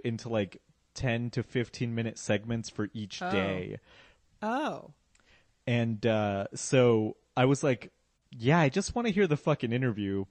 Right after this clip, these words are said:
Speaker 1: But then every Sunday he releases the full unedited episode of the interview, that is. Uh, and it was, it was a good interview. He is a good interviewer. He pretty much just went through her life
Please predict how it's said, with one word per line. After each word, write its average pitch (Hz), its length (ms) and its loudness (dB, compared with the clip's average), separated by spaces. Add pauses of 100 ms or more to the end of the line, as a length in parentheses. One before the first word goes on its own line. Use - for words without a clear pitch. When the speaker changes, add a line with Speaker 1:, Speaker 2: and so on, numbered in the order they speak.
(100)
Speaker 1:
But 123 220 2
then 151 160 4
every 147 260 2
Sunday 135 640 2
he 127 160 -4
releases 113 840 -4
the 107 120 -4
full 107 480 0
unedited 113 1000 -2
episode 101 800 -4
of 104 240 -4
the 117 120 -4
interview, 101 360 0
that 92 160 -6
is. 98 200 -8 (520)
Uh, 104 380 -2 (520)
and 135 280 2 (440)
it 151 80 4
was, 165 380 0
it 165 60 2
was 185 120 2
a 190 60 2
good 247 180 0
interview. 214 520 0
He 175 220 2
is 165 120 4
a 185 60 0
good 170 200 2
interviewer. 170 840 2
He 139 680 -2 (800)
pretty 190 180 -2
much 196 240 -6
just - 220 -4
went 151 240 -2
through 135 360 2
her 131 140 0
life 117 540 -4